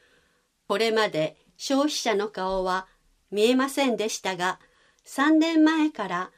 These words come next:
卸などを通さずに、直接特別栽培米を出荷することで、消費者の声が届くようになりました」と話し、おにぎりマンの活動に感謝します。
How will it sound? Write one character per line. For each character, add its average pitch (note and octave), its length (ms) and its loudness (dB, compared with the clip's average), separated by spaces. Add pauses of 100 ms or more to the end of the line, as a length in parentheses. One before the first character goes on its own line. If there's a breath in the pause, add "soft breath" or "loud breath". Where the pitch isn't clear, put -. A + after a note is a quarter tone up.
(140 soft breath)
卸 A#3+ 400 -2
な A3+ 180 2
ど E3+ 160 -2
を E3+ 100 -2
通 G3 240 -6
さ A3 180 -2
ず F3+ 140 -4
に、 D#3 300 -4 (420 soft breath)
直 A3 160 -6
接 - 460 -8
特 A3+ 280 -8
別 D4+ 220 -2
栽 C4 300 0
培 B3 240 2
米 A#3 320 -2
を A#3+ 60 -6
出 - 320 -10
荷 B3+ 100 -2
す B3 160 -6
る B3 100 -4
こ A3+ 140 -6
と A3 160 -6
で、 E3 260 -8 (320 soft breath)
消 G#3+ 260 -2
費 A#3+ 100 -4
者 F3 180 -2
の F3 120 -4
声 F#3 320 -4
が D#3+ 280 -6
届 B3 300 -4
く B3 80 -4
よ G3 160 0
う F3+ 60 0
に F3+ 100 0
な F3 140 0
り A3+ 120 -4
ま B3 140 -2
し - 160 -10
た」 - 180 -10 (800)
と C#4 120 -6
話 A3+ 340 -6
し、 - 300 -12 (920 soft breath)
お A3+ 100 0
に C#4 180 0
ぎ C#4 160 -2
り C#4 140 0
マ A3 180 -2
ン F#3 80 2
の F#3 100 -2
活 G3+ 320 -12
動 A#3 220 -6
に G#3+ 220 -4
感 C#4 260 -6
謝 - 160 -8
し - 180 -12
ま D3 140 -14
す。 - 200 -18